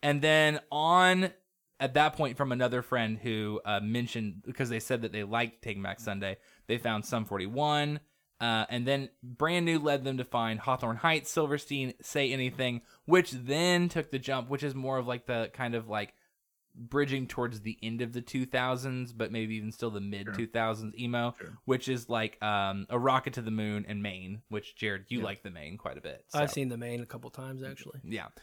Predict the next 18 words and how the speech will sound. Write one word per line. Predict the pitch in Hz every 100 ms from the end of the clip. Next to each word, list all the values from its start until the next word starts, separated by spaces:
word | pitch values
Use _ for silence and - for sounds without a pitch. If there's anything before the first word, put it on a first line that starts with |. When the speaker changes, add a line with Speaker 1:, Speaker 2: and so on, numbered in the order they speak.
| - -
Speaker 1:
So | - 196
there's, | 185 226 226
like, | 226 - - _ -
there's | 220
this | 247
kind | - 302
of | 262
weird | 139 165 202 175
window | 202 202 208 208
of, | 170 147 139
like, | 147 - _
like, | 147 139
Dashboard | 120 180 220 - 214
Confessional | - 139 135 139 - 139
is | 127
a | 131
pretty | - 151
good, | 117 110 117 117 127 143